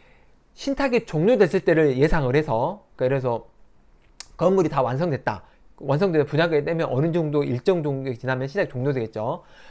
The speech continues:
그때를 기준으로 건물 가액에서 우선 수익권을 뺀 나머지 금액이 있을 거잖아요.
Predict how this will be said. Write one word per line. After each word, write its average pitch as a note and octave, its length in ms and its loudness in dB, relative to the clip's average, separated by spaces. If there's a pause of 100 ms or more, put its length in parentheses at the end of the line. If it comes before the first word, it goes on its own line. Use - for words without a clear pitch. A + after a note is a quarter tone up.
(140)
그때를 B3 460 2
기준으로 D#3+ 680 2 (300)
건물 G#3+ 520 4
가액에서 D#3 960 4
우선 F3+ 300 0
수익권을 E3 840 -2 (220)
뺀 A#3+ 340 8
나머지 D3+ 520 6
금액이 C3+ 340 0
있을 C#3+ 240 -10
거잖아요. A#2+ 560 -6